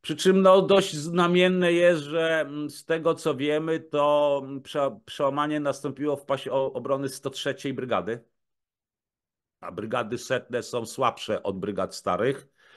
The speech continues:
Brygady sto pięćdziesiąte są słabsze jeszcze od brygad setnych, tak? Mm, i, i ja ni-, absolutnie nic nie mam do żołnierzy sto trzeciej, nie twierdzę, że coś zrobili źle. To są po prostu brygady, które mają mniej czołgów, e, mają żołnierzy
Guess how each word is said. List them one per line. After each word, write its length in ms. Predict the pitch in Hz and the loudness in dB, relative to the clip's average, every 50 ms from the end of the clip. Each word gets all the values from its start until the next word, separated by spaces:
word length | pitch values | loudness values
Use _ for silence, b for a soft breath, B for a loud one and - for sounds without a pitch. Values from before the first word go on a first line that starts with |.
| B B B - | B B B -4
Brygady 440 | 95 117 127 110 135 135 123 139 | 0 0 2 4 4 4 4 4
sto 280 | 127 - - - - 156 | 2 2 2 0 0 0
pięćdziesiąte 640 | - 151 151 143 131 131 - - 147 147 143 147 143 | 0 0 -2 -2 -2 -4 0 2 2 2 2 -2 -6
są 180 | - - 139 | -6 -6 -6
słabsze 540 | 123 - - 139 139 143 143 - - 147 143 | -8 -4 -2 0 0 0 -2 -4 -4 -2 -2
jeszcze 360 | 131 139 139 135 - - 143 | 0 0 -2 -4 -6 -6 -4
od 140 | 127 131 107 | -4 -4 -4
brygad 320 | 95 127 135 127 131 127 - | -4 -4 -4 -2 -4 -4 -2
setnych, 480 | - 131 101 - - - 69 - _ | -2 0 -2 -2 -4 -10 -16 -16 _
tak? 320 | - 107 120 - - - _ _ _ _ _ _ _ _ _ _ _ _ _ _ _ _ _ _ _ _ _ _ _ _ _ _ _ _ _ _ _ - 92 | -4 -4 -4 -4 -6 -14 _ _ _ _ _ _ _ _ _ _ _ _ _ _ _ _ _ _ _ _ _ _ _ _ _ _ _ _ _ _ _ -16 -10
Mm, 440 | 95 98 104 110 110 107 110 113 - | -8 -6 -6 -4 -4 -4 -6 -6 -6
i, 320 | - 127 127 123 110 b b b b b b b b b b b b b b b b b _ _ _ | -4 -4 -2 -2 -4 b b b b b b b b b b b b b b b b b _ _ _
i 140 | - 131 139 | -6 0 2
ja 140 | 139 143 143 | 2 2 2
ni-, 640 | 147 139 135 - - - 113 120 127 131 127 110 - - | 0 -2 -6 -8 -10 -12 -8 -6 -6 -6 -6 -6 -8 -10
absolutnie 520 | 113 - - 160 160 147 156 156 131 117 | -10 -6 -4 -2 -2 -2 -2 0 0 0
nic 320 | 117 117 120 117 - - | 0 -2 -4 -4 -6 -6
nie 120 | - 117 117 | -6 -6 -4
mam 240 | 117 113 113 110 95 | -2 -2 -4 -2 0
do 260 | 107 104 107 110 107 | 2 2 2 2 0
żołnierzy 540 | 92 104 107 98 95 107 107 107 101 107 101 | -2 -2 -4 -4 -2 -4 -4 -4 -4 -6 -6
sto 420 | - - - - _ _ - 110 | -8 -10 -16 -20 _ _ -6 -6
trzeciej, 420 | - - - 104 107 104 - 110 | -6 -2 -2 -2 -2 0 -2 -2
nie 120 | 107 101 101 | -2 -2 -2
twierdzę, 380 | - - 104 98 92 90 98 | -2 -4 -4 -4 -2 -4 -4
że 120 | 90 95 90 | -2 -4 -4
coś 420 | 90 - 104 101 98 - - - | -4 -2 -2 -2 -2 -2 -6 -8
zrobili 1080 | 98 95 90 85 87 92 95 95 98 95 98 98 101 101 107 104 95 90 110 107 110 107 | -8 -8 -8 -8 -6 -6 -4 -4 -4 -4 -4 -2 2 4 4 4 4 4 2 2 2 0
źle. 220 | 95 95 95 98 107 | 2 2 2 2 2
To 140 | - - - | 0 -4 -6
są 160 | - - 185 | -6 -6 -4
po 120 | - 175 | -4 -6
prostu 340 | - - 160 156 - - 151 | -2 -2 -2 -2 0 0 0
brygady, 460 | 113 98 107 95 92 104 113 110 131 | 2 2 0 2 2 2 2 2 0
które 280 | 131 - - 123 120 113 | -2 -4 -2 0 0 2
mają 340 | 104 101 101 104 104 104 101 | 2 2 2 2 2 0 0
mniej 360 | 95 92 95 95 95 85 73 | -2 -2 -2 -2 -2 -2 -4
czołgów, 580 | - - 98 101 107 107 127 143 151 147 - - | -2 0 0 0 0 0 -2 -2 -2 -4 -8 -8
e, 600 | 120 127 123 113 110 110 110 110 107 107 - - | -6 -4 -4 -2 -2 -4 -4 -4 -4 -4 -6 -6
mają 500 | - 92 98 104 107 104 104 107 104 104 | -4 -2 0 2 4 6 6 6 4 2
żołnierzy 840 | 95 - 104 107 98 98 98 110 110 107 104 95 95 101 90 85 | 0 0 0 0 0 0 0 0 2 2 2 0 0 -2 -2 -4